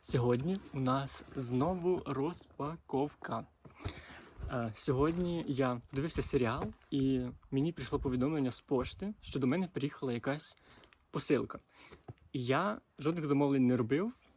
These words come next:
і побачив, що це мені надіслала подарунок на день народження Юля з каналу, знову Юля, а, тільки вже інша, з каналу знову ті її книжки.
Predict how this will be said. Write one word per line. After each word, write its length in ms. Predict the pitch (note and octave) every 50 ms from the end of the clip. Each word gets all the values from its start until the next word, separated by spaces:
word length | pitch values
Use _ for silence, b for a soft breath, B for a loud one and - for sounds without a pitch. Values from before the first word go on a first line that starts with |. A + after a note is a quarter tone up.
| _ _ _ _ -
і 300 | - D3 C#3 C#3 C#3 C3+ - - B2+ -
побачив, 380 | C#3 C3 D3 D3+ - - D#3+
що 160 | - - C#3+
це 140 | - - D3+
мені 200 | D#3+ D#3+ D3 C#3+
надіслала 880 | C#3 C3 A#2+ A#2 A#2 - - C3+ C3+ C#3 C3+ C3 C3 B2 A#2+ A#2 A#2 B2+ - _ _ _ _ b b b b b b b b b b _ _ - - - - -
подарунок 600 | - D3+ B2+ C3+ C3+ C3 D#3 F#3+ G#3 - - -
на 100 | D#3 D3
день 120 | C#3 C3+ B2+
народження 460 | B2+ A#2+ C3+ D#3+ D#3 D#3 D#3 D#3 D3
Юля 340 | C3+ A#2+ C3+ C#3 D3+ F#3 G3
з 120 | - -
каналу, 520 | - D3 B2+ B2+ B2 B2+ C3+ C#3 C#3 C#3 -
знову 300 | - C3 C3+ D3+ C#3 B2+
Юля, 260 | B2+ C#3 F3 F#3 G#3 - -
а, 180 | C#3 C3 B2+
тільки 240 | A#2+ - C#3+ - D3
вже 140 | B2+ B2+ D3
інша, 500 | - C#3 B2+ C#3+ C#3+ - - F#3+ G3 G3+ - - -
з 100 | - -
каналу 400 | - C#3+ C3+ C#3 D3 D#3 D3 C#3
знову 360 | B2+ A#2+ C3 C#3 D3 D3+ C#3
ті 200 | A#2+ - - C3+
її 160 | B2 B2 C#3
книжки. 520 | - - C3+ B2 - - - - C#3 -